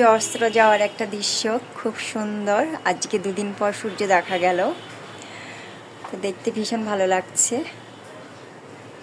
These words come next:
তাকাও, আমি কি তোমাকে এভাবে সাজাইছি গৌরী? এই কৃষ্ণা, এইদিকে তাকাও। এই যে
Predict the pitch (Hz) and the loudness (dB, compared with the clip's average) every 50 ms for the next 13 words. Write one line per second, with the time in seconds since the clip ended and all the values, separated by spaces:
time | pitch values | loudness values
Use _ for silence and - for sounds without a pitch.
0 | - - - - - - - - - - - - - - - - - - - - | -18 -18 -18 -18 -18 -18 -18 -18 -18 -18 -18 -18 -18 -18 -18 -18 -18 -18 -18 -18
1 | - - - 339 - - - - - - - - - - - - - - - - | -16 -16 -16 -16 -16 -18 -18 -16 -16 -16 -16 -16 -16 -16 -16 -16 -18 -18 -18 -18
2 | - - - - - - - 311 294 294 - 330 427 440 - - - - - - | -18 -18 -18 -18 -20 2 4 4 6 8 8 8 8 8 4 -4 -10 -10 -10 -12
3 | - - - - - - - - - - - - - - - - - - - - | -12 -12 -12 -12 -12 -10 -10 -10 -10 -8 -10 -10 -10 -10 -10 -8 -8 -6 -6 -6
4 | - - - - - - - - - - - - - - - - - - - - | -6 -8 -8 -8 -8 -10 -10 -12 -8 -6 -6 -4 -4 -6 -6 -6 -8 -8 -10 -10
5 | - - - - - - - - - - - - - - - - 269 294 302 294 | -10 -10 -12 -12 -12 -12 -12 -12 -10 -8 -6 -6 -4 -6 0 2 2 2 2 2
6 | 330 294 359 349 349 320 349 339 330 311 349 339 - 330 330 339 381 415 415 - | 4 6 8 8 8 10 10 10 10 10 8 8 8 8 8 8 8 6 4 4
7 | - 403 370 302 240 - 269 269 285 269 302 349 440 480 - - - - - - | 6 6 8 8 8 10 10 10 10 8 8 8 6 6 4 0 -6 -6 -6 -8
8 | - - - - - - - - - - - 285 339 392 381 - - 381 381 - | -8 -10 -6 -2 -2 -2 -2 -4 -4 2 6 8 8 8 6 4 4 6 6 6
9 | - - 254 190 160 - - - - - - - - - - - - - 262 262 | 6 6 6 6 4 0 -4 -6 -6 -8 -4 -2 -2 -2 -2 -4 0 2 4 6
10 | 269 294 311 320 - 311 302 294 - 339 370 427 466 - - - - - - - | 6 6 6 6 8 6 6 8 10 10 10 10 8 4 -6 -10 -10 -10 -10 -10
11 | - - - - - - - - - - - - - - 277 320 294 381 | -12 -12 -12 -10 -10 -10 -10 -10 -6 -6 -6 -4 2 4 4 6 6 4